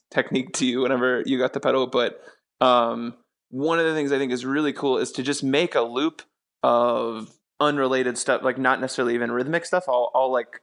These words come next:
turn on the looper and just play a bunch of notes, um, and it'll sound kind of chaotic. But then you turn the mix down, the dry mix down on the dream sequence,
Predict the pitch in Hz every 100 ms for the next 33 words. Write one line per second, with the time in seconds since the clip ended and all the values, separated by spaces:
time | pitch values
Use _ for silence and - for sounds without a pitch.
0 | _ - 165 143 131 123 135 123 120 120
1 | - - 127 123 123 123 120 113 - 120
2 | 117 120 - - - _ _ _ - 127
3 | 120 117 117 113 - _ _ _ _ _
4 | _ - 143 131 127 147 131 135 127 -
5 | - 131 123 - - - _ _ 135 139
6 | 139 131 - 139 131 123 - 127 123 135
7 | 139 - - 120 123 120 120 135 _ _
8 | _ - 131 127 127 120 - 123 120 117
9 | 117 131 135 127 120 113 113 117 -